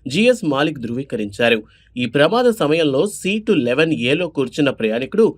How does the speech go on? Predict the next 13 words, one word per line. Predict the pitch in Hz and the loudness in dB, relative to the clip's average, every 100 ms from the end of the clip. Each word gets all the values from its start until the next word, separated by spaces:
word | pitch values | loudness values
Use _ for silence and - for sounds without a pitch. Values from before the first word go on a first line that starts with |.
| _ - 123 | _ -4 2
విశ్వాస్ | 202 - 240 233 | 2 2 0 0
కుమార్ | - 160 156 165 117 | -2 0 2 0 0
రమేష్, | 113 160 208 - _ 117 | 2 2 0 -10 _ 0
వయస్సు | 123 175 165 160 | 2 2 -2 -4
ముప్పై | 147 117 147 139 | -4 -4 -4 -4
ఎనిమిది, | 117 117 120 104 _ - | -4 -2 -2 -4 _ 0
ప్రాణాలతో | 143 170 226 214 180 175 | 2 4 2 -4 -4 -2
బయటపడ్డాడని | 135 120 147 139 120 120 113 135 151 _ - | 0 0 -2 -6 -2 -2 0 -4 -6 _ 0
కమిషనర్ | 180 226 233 180 180 | 2 2 0 -2 -2
మాలిక్ | 127 123 156 156 | 0 0 0 -2
వెల్లడించారు. | 113 110 110 107 127 117 110 _ _ 107 | -4 -4 -6 -6 -2 0 -2 _ _ -2
ఆయన | 110 117 | 0 0
ప్రస్తుతం | 180 156 143 160 170 | -2 -4 -4 -4 -4